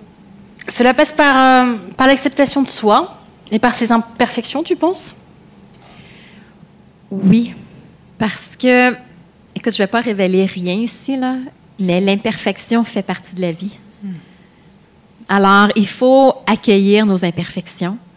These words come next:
Speaker 2: il faut les reconnaître, et ça revient aussi avec l'acceptation de soi.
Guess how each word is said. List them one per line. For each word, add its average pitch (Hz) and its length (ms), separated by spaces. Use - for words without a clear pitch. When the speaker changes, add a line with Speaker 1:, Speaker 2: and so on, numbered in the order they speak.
Speaker 2:
il - 40
faut 214 100
les 202 140
reconnaître, 180 680
et 220 640
ça - 180
revient 208 300
aussi 302 240
avec 220 200
l'acceptation 208 760
de 202 100
soi. 180 320